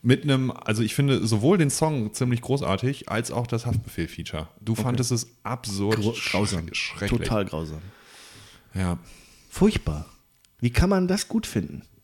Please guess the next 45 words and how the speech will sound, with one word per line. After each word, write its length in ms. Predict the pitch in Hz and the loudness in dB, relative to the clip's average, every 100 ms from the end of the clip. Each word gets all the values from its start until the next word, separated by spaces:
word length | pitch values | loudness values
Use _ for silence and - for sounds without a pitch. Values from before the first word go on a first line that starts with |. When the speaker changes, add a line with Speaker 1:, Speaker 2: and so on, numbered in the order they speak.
| _ _ _ | _ _ _
Speaker 1:
Ja, 280 | - 110 123 | -4 0 0
ich 160 | 95 - | -2 -2
finde 160 | 123 | -2
es, 260 | 117 - - | -2 -8 -2
also 140 | 110 | 0
ich 100 | 101 | 0
hab, 140 | 139 - - _ | -2 -6 -12 _
ich 160 | - - | -10 -6
hab 80 | 143 | -2
mir 80 | 139 | 2
den 140 | 127 | 2
Song 340 | - 131 165 | 2 2 2
gar, 220 | 147 110 - | 2 0 -2
ich 120 | - 143 | -8 -6
hab 120 | - | -2
mir 80 | 135 | 2
den 120 | 120 | 2
Song 280 | - 160 160 | 2 2 2
nicht 180 | - | 0
einmal 260 | 123 160 151 | 2 2 2
angehört. 520 | 127 135 104 95 131 - | 2 2 4 4 2 -2
Ich 160 | 107 131 | -4 -4
hab 100 | - | 0
mir 160 | 123 | 2
immer 220 | - 147 | 2 2
nur 100 | 143 | 4
das 180 | 131 123 | 2 0
YouTube-Video 440 | - - 85 90 80 | -4 -4 -2 0 2
angeguckt. 400 | 85 80 87 - | 0 0 -6 -8
Ich 100 | - | -2
finde, 240 | 127 120 | 0 0
zusammen 540 | - 107 110 165 90 | -2 -4 0 2 2
passt's 320 | - 139 - - | -2 -6 -6 -6
irgendwie. 460 | 85 80 76 76 107 | -8 -8 -8 -10 -8
Speaker 2:
Ach 120 | 98 | -6
so, 300 | - 98 101 87 - - | -2 0 0 -2 -10 -4
weil 100 | 95 | -2
du 40 | |
das 100 | 92 | 2
Video 220 | 113 120 95 | 4 6 6
gut 140 | 90 | 2
findest. 340 | - 71 71 - _ | -4 -8 -10 -16 _
Speaker 1:
Ja, 220 | 76 90 | -6 -4
ich 120 | 92 - | -4 -2
find's 160 | 98 | -2